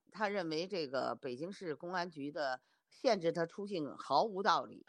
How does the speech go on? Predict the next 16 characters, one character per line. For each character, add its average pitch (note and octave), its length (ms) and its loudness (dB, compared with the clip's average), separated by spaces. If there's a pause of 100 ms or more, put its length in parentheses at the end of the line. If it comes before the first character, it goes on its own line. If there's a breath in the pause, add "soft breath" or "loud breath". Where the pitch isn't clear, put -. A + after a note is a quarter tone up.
(260 soft breath)
违 E3+ 240 6
反 B2+ 280 4
法 A2 240 0
律。 C#3 360 -4
香 C4 240 2
港 E3+ 160 6
现 G#3 180 -2
在 G#3+ 80 0
又 G3 160 0
是 D3+ 340 0 (140)
中 G3 200 -2
国 C3+ 200 6
的， B2 460 2 (120)
的 F#3+ 100 -2
版 D3 240 2
图， B2 360 -6